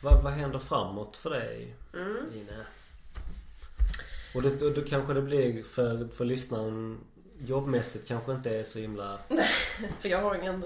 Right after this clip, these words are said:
Speaker 2: prognos där.
Speaker 1: Nej, precis.
Speaker 2: Nej.
Speaker 1: Men rent konstnärsmässigt, liksom.
Speaker 2: Rent konstnärsmässigt så är det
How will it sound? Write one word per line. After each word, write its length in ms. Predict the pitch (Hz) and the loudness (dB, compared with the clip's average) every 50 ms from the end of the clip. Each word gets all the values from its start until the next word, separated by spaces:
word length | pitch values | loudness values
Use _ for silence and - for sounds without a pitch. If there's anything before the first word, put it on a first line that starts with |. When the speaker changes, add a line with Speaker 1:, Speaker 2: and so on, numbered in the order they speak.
| - - - | -8 -10 -8
Speaker 2:
prognos 520 | - 185 180 214 262 285 220 208 - - | -6 -4 -2 -2 0 0 0 0 0 -2
där. 100 | - - 117 | -2 -2 0
Speaker 1:
Nej, 320 | 113 113 117 117 117 117 117 | 2 2 2 2 2 2 0
precis. 200 | 208 220 220 214 | 0 0 2 2
Speaker 2:
Nej. 380 | 208 180 165 165 160 151 - - - - - - - - | 2 2 2 2 0 -2 -4 -4 -6 -8 -10 -12 -10 -4
Speaker 1:
Men 200 | 131 139 156 151 | 0 0 2 4
rent 260 | 165 156 151 - - | 4 4 4 2 2
konstnärsmässigt, 1000 | - 165 170 170 165 147 120 101 - - 107 98 92 - - - - - - - | 2 2 2 2 0 -2 -2 -2 -4 -6 -8 -8 -8 -8 -10 -14 -16 -18 -20 -16
liksom. 180 | - - 170 | -8 -2 2
Speaker 2:
Rent 200 | 208 202 196 - | 4 4 4 2
konstnärsmässigt 1200 | - 214 214 202 202 190 196 196 190 196 220 247 277 277 277 - - 262 247 247 - - - - - | 0 0 0 0 0 0 -2 -2 -2 -2 0 0 0 0 -2 -4 -6 -6 -6 -6 -6 -10 -12 -14 -14
så 560 | - - - 220 214 208 202 196 196 196 196 | -14 -10 -6 -4 -2 -2 -2 -4 -6 -4 -2
är 80 | 190 190 | -2 -2
det 40 | 185 | -2